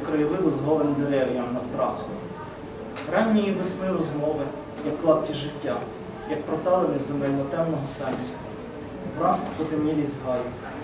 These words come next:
ще не оспівана поетом романа, вже не оспівана мною. Твоє тонування подібне до шуму освітлених склепів, дороги над нашим вічним променем.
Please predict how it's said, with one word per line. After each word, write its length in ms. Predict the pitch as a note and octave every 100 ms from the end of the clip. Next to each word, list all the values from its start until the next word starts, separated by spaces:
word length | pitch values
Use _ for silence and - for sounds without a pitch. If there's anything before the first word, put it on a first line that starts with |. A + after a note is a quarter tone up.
| -
ще 160 | E3
не 100 | D#3+
оспівана 480 | D3 C#3+ E3 E3 D#3
поетом 420 | - D3 C#3 C#3 C3+ C3+
романа, 260 | C3 B2 A#2+ - - - - - - - C#3
вже 140 | D3+
не 140 | C#3+
оспівана 420 | C#3 - E3 D#3+ C#3+ C#3
мною. 200 | B2+ A#2+ - - - - - - - -
Твоє 200 | D#3 E3+
тонування 680 | E3+ E3 E3 E3 E3+ C#3+ B2
подібне 360 | D3+ D3 D3+ D3 C#3+
до 60 |
шуму 300 | - F3 E3 C#3+
освітлених 540 | - - D3+ C#3+ D3 C#3+
склепів, 480 | - D3 C3+ A#2 G#2+ - - G#2+ - - D3 C#3
дороги 360 | D3+ F#3 C#3 B2+ C#3+
над 160 | C3+ C#3
нашим 180 | C#3 D3 C#3
вічним 260 | D3+ - C#3+ D3
променем. 480 | C#3+ C#3 C3+ A#3+